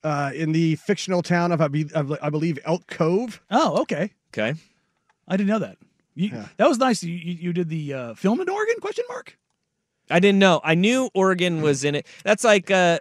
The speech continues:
Speaker 3: that's like Stand By Me
Speaker 1: Yeah,
Speaker 3: is
Speaker 1: there might
Speaker 3: in
Speaker 1: be pa-, there, I think there might be parts of it shot in Oregon, but it wasn't. It, it, at least I know it wasn't entirely so.
Speaker 2: I can't remember if it was set in Oregon, but they did the, uh, the Ice Cube movie, Are We There Yet? I think
Speaker 1: Mm-hmm.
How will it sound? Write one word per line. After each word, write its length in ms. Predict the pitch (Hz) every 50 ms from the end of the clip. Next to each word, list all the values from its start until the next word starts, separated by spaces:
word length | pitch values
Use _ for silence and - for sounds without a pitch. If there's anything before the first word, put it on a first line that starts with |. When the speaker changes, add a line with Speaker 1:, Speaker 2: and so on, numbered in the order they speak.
| -
Speaker 3:
that's 300 | 156 170 175 175 170 -
like 140 | 185 170 156 -
Stand 300 | - - 175 170 160 156
By 180 | 156 151 151
Me 300 | 151 165 165 127 95 85 190
Speaker 1:
Yeah, 160 | 180 151 139
Speaker 3:
is 200 | 135 131 123 113
Speaker 1:
there 100 | 113 113
might 160 | - 240 277
Speaker 3:
in 40 | 220
Speaker 1:
be 80 | 240 185
pa-, 160 | - 214 202 165
there, 160 | 190 196 190
I 60 | 202
think 220 | - 254 254 202 156
there 100 | 202 196
might 200 | 185 214 240 247
be 100 | 196 185
parts 300 | - - 175 175 160 -
of 80 | 165 143
it 120 | 127 -
shot 260 | - 170 151 135 123
in 120 | 143 131 127
Oregon, 340 | 127 127 123 110 123 120
but 100 | 117 131
it 80 | 131 123
wasn't. 340 | 135 135 117 131 135 - -
It, 180 | 147 143 135 117
it, 140 | 143 139 123 127 117 _ _ - _ -
at 80 | - -
least 180 | 175 180 - 170
I 40 | 151
know 100 | 147 143
it 40 | 135
wasn't 240 | 139 135 131 135 127
entirely 500 | 123 - - 143 123 113 113 107 104 110
so. 300 | - - 110 104 110 - -
Speaker 2:
I 60 | 175
can't 300 | 175 - - - 226 269 269
remember 240 | 254 254 240 233 220
if 60 | 185
it 80 | 196 156
was 220 | 147 - - - _ _ _ _ _ _ _ _ _
set 580 | - - - - - - - 233 247 240 - _ -
in 140 | 165 147 139
Oregon, 520 | 120 113 110 110 110 117 117 113 113 117
but 160 | 127 139 131 _
they 160 | 139 147 139 131
did 380 | 127 120 147 156 151 143 127
the, 300 | 139 135 131 127 123 123
uh, 400 | 120 113 110 107 107 107 107 101 95 - -
the 160 | 135 131 131
Ice 240 | 139 160 165 - 160
Cube 260 | - 151 131 120 117
movie, 440 | 117 117 113 107 107 104 101 98 117
Are 140 | - 151 143
We 160 | 127 123 117
There 320 | 110 110 120 127 139 151 160
Yet? 320 | 175 175 185 190 196 185
I 80 | 185 185
think 500 | - - 196 196 202 202 - - _ _ _ _ -
Speaker 1:
Mm-hmm. 320 | 156 143 156 156 151 165